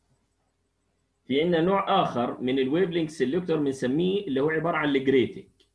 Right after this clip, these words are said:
والجريتنج أنا ب-، خليني أورجيك رسمته قبل ما اللي هو عبارة عن، آه، أبدأ أشرح عنه دكتور.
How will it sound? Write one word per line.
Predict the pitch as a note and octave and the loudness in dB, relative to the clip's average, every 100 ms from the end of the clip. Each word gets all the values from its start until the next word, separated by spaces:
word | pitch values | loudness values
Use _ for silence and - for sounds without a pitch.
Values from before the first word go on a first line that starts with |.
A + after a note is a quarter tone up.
| _ _ _ _ _ _ | _ _ _ _ _ _
والجريتنج | G#2 B2 B2+ B2 C3 E3+ A3+ E3 D#3+ - | -2 0 0 -2 0 2 2 0 -4 -2
أنا | E3+ D3 - | -2 -4 -6
ب-، | B2+ A#2+ - | -6 -6 -6
خليني | C3+ F3+ F3 | -2 0 0
أورجيك | C#3+ D3+ D#3+ D#3 | 0 0 0 -2
رسمته | D#3+ E3+ D#3+ - G3 - _ _ - | -4 -2 -2 -2 -4 -4 _ _ 0
قبل | D#3 F3+ E3 | 2 4 4
ما | D#3 D3+ D3+ - | 2 0 -2 -4
اللي | B2+ C3 | -2 2
هو | D#3 | 2
عبارة | C#3+ C3+ D#3 C#3 | 2 2 0 0
عن، | C3+ D3 D3 - | 0 -2 -4 4
آه، | B2 B2 B2 B2 B2 - - - _ - | 6 8 8 8 6 2 -2 -14 _ -2
أبدأ | D#3 D#3 - | 0 0 -2
أشرح | - C#3 - | -4 -6 -2
عنه | C#3 G#2+ | 0 0
دكتور. | F2 F2+ D2 | -4 -8 -12